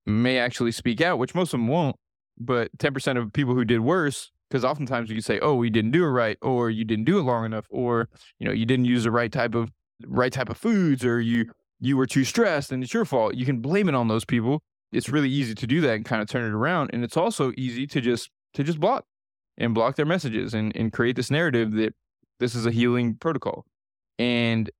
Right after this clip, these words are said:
you can create the perception to the outside world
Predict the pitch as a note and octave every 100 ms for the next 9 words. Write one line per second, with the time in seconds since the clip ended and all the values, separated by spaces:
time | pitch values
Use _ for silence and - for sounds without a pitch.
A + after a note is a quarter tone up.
0 | _ _ _ _ A2 A2+ C#3+ - D#3 -
1 | C3 B2 F#3+ D#3+ B2 - - _ _ _
2 | _ _ _ _ _ - G#2+ A#2+ F3+ G#3+
3 | C3+ B2 A#2+ - B2+ - A#2 A#2 F#3+ C#3+
4 | B2